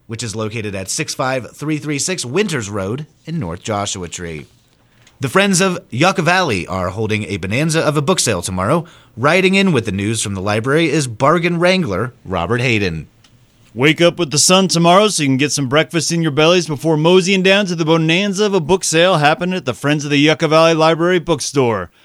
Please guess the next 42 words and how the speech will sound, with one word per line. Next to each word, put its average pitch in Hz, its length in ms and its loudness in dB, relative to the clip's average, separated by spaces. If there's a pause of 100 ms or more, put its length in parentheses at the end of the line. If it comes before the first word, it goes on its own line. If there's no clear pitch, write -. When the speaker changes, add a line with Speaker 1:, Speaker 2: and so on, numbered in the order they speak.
(200)
Speaker 2:
The 135 80 -6
sale 156 300 4
will 151 80 2
feature 180 340 -4
the 135 100 -4
finest 175 440 0
of 185 100 -4
fiction, 208 460 0
both 139 260 2
new 151 280 2
and 156 260 0
vintage, 156 460 -2
by 127 120 4
the 123 140 0
authors 131 380 0
who 135 80 -4
define 147 460 0
the 123 100 0
Western 117 340 -2
genre, 127 460 -2 (200)
alongside 135 540 2
nonfiction 147 580 2
titles 151 360 2
that 143 60 -6
give 131 180 -2
a - 20 -4
more 127 240 0
historical 139 640 2
look 123 180 0
at 107 120 -10
the 123 80 -2
West 127 320 -2
through 123 140 -2
a 104 40 -2
broader 113 400 0
lens 143 320 0
that 143 100 -4
includes 123 340 -4
the 117 60 -2
Native 131 340 0
American 143 440 -2
experience. 117 680 -4